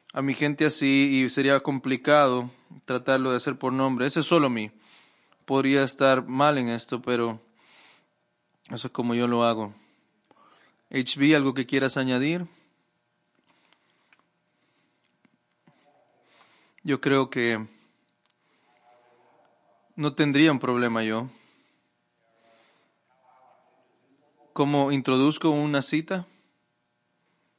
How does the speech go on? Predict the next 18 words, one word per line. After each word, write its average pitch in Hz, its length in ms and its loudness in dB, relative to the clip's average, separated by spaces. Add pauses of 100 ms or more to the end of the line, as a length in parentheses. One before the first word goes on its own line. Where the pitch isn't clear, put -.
(1160)
Varía, 123 520 2 (520)
pero 135 200 4
no 139 180 0
tengo 135 680 0
problemas. 127 840 -2 (760)
Para 123 180 4
mí, 160 420 -2 (640)
yo 135 200 -2
que 139 140 -2
simplemente 139 720 -2
puedo 127 320 -2
decir, 131 540 -2 (1400)
"Charles 139 280 2
Spurgeon 135 420 -2
lo 123 100 0
dijo". 123 380 -4 (1300)
Porque 139 300 -2
si, 131 480 2